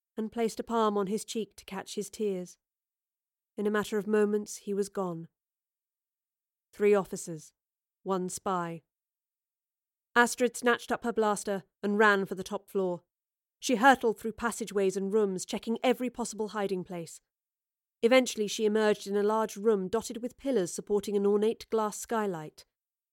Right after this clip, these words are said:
The moonlight shone down on a body laying in the middle of the floor. Astrid approached with caution. It was Stone. Two officers, one spy. A shot fired behind her,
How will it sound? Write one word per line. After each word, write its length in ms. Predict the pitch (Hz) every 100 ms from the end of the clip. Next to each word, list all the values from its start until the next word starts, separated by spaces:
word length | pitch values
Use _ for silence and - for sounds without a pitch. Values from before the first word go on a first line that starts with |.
| _ _ _ _
The 60 | 214
moonlight 460 | 247 240 214 202
shone 280 | - 220 208
down 320 | 208 208 202
on 80 | 202
a 40 | 202
body 360 | 214 196 175
laying 320 | 170 180 180
in 80 | 185
the 80 | 185
middle 180 | 190 190
of 80 | 190
the 80 |
floor. 400 | 180 208 185 170 - _ _ _ _ _ _ _ _
Astrid 320 | 214 208 - 196
approached 520 | 196 208 190 - -
with 100 | 185
caution. 540 | 214 190 - 180 165 - _ _ _ _ _ _ _ _ _ _ _
It 140 | 190 180
was 140 | 185
Stone. 460 | - 202 185 165 160 _ _ _ _ _ _ _ _ _ _ -
Two 200 | 240 226
officers, 560 | 214 202 - 175 - _ _ _ _ _
one 300 | 196 196 190
spy. 580 | - - 190 180 170 160 _ _ _ _ _ _ _ _ _ _ _ _ _ _ _ _ -
A 40 |
shot 300 | 214 - 262
fired 320 | - 247 233 233
behind 360 | 214 226 220
her, 160 | 190